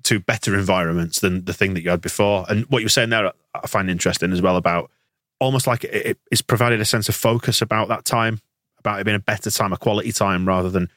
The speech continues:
just being there all the time. 'Cause it's, it's easy to be around someone, and the same goes for relationships, not just for the kids. If you're around someone twenty-four seven,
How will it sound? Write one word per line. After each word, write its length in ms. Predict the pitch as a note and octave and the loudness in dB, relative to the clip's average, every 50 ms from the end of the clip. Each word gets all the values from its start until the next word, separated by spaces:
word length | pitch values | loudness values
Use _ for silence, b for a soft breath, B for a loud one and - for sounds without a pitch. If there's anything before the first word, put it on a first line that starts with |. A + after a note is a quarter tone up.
| _ _ _ _ - | _ _ _ _ -2
just 180 | - A#2 - - | 0 0 2 2
being 160 | G#2 F#2+ F#2+ | 2 2 4
there 140 | G2 F#2+ F#2 | 4 4 4
all 100 | F2+ F2+ | 2 2
the 60 | F2 | 0
time. 140 | - C3 A#2+ | 0 0 0
'Cause 140 | - A2+ | 0 0
it's, 280 | - - F3 E3+ - - - | 2 2 0 0 0 0 0
it's 140 | D#3 C#3 C#3+ | 0 2 2
easy 220 | D#3+ E3+ D#3+ C#3+ | 4 4 4 2
to 80 | B2 A#2+ | 2 0
be 180 | G#2 A#2+ B2 A2+ | 0 2 2 2
around 300 | G#2 A2 A#2+ B2 B2 A#2+ | 2 2 0 0 0 0
someone, 220 | - B2+ A#2 G#2 | 0 0 0 2
and 80 | G#2+ A2 | 2 2
the 60 | G#2 | 2
same 160 | - - F#3+ | 2 2 2
goes 160 | D#3+ C#3 A2+ - | 2 2 2 2
for 120 | - F#2+ | 0 0
relationships, 480 | F#2+ G2 A#2+ C3 - A#2+ - - D#2 A2 | 2 2 0 0 0 -2 -2 -2 -2 -4
not 140 | G#2 - | -6 -4
just 100 | - - | -4 -6
for 80 | - F2 | -6 -4
the 80 | E2+ - | -4 -2
kids. 280 | - A2+ G2+ E2+ - - _ _ _ - | 0 0 0 -2 -4 -12 _ _ _ -4
If 120 | - A2 - | -2 2 2
you're 140 | B2 A#2 A2+ | 4 4 4
around 220 | A#2+ B2+ C3+ B2 | 2 2 0 0
someone 200 | - G#2+ F#2 F2+ | -2 -2 -2 -2
twenty-four 460 | - - G#2+ F#2 F2 - G2+ F2+ E2+ | -2 -2 -2 -2 -2 -2 -2 -2 -2
seven, 400 | - - G#2+ F#2 F2 E2 D#2+ D2+ | 0 0 0 2 2 0 0 -2